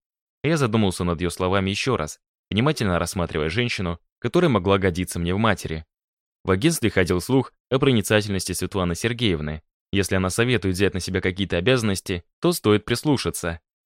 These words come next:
Оказалось, что благодаря таким советам многие девушки нашли свои вторые половинки. Да и мужчины не остались одни.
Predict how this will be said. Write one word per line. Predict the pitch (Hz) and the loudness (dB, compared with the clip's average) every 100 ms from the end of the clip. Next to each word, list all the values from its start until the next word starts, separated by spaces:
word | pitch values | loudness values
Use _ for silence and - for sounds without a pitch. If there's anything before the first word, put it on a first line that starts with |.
| - | -6
Оказалось, | 110 98 104 127 101 - _ - | -2 0 2 2 0 -4 _ -12
что | - | -4
благодаря | 151 143 123 123 127 | 0 0 2 2 2
таким | 113 104 98 | 0 -2 -2
советам | 98 101 113 90 85 _ | -2 -2 -2 -4 -6 _
многие | 98 98 92 | 0 2 0
девушки | 92 107 101 - | 2 2 2 0
нашли | 92 - 101 | -2 -2 -4
свои | - 90 | -2 -2
вторые | - 95 87 | 0 -2 0
половинки. | 101 113 120 90 - 80 - _ _ _ _ _ _ _ _ _ - | 0 0 0 -4 -6 -12 -14 _ _ _ _ _ _ _ _ _ 0
Да | |
и | |
мужчины | 156 110 - 113 110 | 4 4 4 2 2
не | 92 | 2
остались | 85 87 85 82 | 0 -2 -2 0
одни. | 104 98 87 76 | -2 0 -6 -6